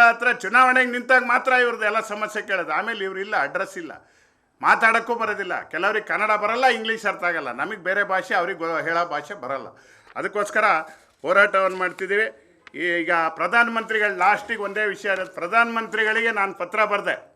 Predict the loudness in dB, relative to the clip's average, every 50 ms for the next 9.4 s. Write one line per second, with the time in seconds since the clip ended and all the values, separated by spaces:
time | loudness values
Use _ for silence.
0 | _ _ -14 -12 -10 -6 -2 -2 -2 -2 -4 -6 -8 -6 -4 -2 0 0 0 2
1 | 2 0 0 0 0 0 0 0 0 0 -2 -2 -2 -2 -2 -4 -4 -4 -6 -6
2 | -4 -2 -2 -2 -2 -2 -8 -10 -8 -6 -6 -6 -6 -6 -10 -14 -14 -16 _ _
3 | _ _ _ _ _ _ _ _ _ _ _ _ _ _ _ _ _ -6 -4 -2
4 | 0 2 0 0 0 -2 0 0 2 2 2 2 0 -2 -2 -6 -14 _ 0 4
5 | 8 10 10 10 8 6 2 0 0 -2 0 0 2 2 4 4 4 4 4 2
6 | 2 2 4 4 4 4 2 0 -6 -6 -2 -2 -2 -2 -4 -6 -10 -12 -14 -20
7 | _ _ _ _ _ _ _ -8 -4 0 2 0 0 0 -2 -2 2 4 4 4
8 | 4 2 -2 -2 0 0 2 4 4 4 2 0 -2 -8 -6 -2 0 0 2 2
9 | 0 -2 -2 -6 -8 -8 -12 _